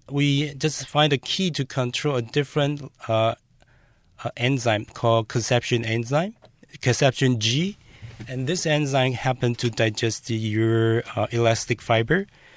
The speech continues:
So in this generation, we can both, uh, preserving your collagen and elastic fiber to make you look even younger and, you know, firm, your skin become more firm. Uh,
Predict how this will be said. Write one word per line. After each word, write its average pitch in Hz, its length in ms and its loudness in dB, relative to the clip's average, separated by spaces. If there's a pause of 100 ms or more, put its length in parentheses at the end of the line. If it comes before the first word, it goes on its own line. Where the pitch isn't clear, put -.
(140)
So - 180 2
in 127 300 0
this 156 220 2
generation, 117 840 2
we 117 140 2
can 113 240 0
both, 120 360 4
uh, 110 260 2
preserving 123 720 2
your 113 200 0
collagen 123 600 -2
and 120 180 -2
elastic 117 380 0
fiber 117 460 2 (380)
to 117 340 2
make 117 320 0
you 117 100 2
look 110 400 0
even 113 560 0
younger 113 460 2
and, 107 320 -2
you 104 120 -4
know, 101 360 -2
firm, 113 440 -2 (360)
your 113 140 0
skin 117 360 2
become 110 360 -2
more 107 280 -2
firm. 101 320 -6 (880)
Uh, 104 440 4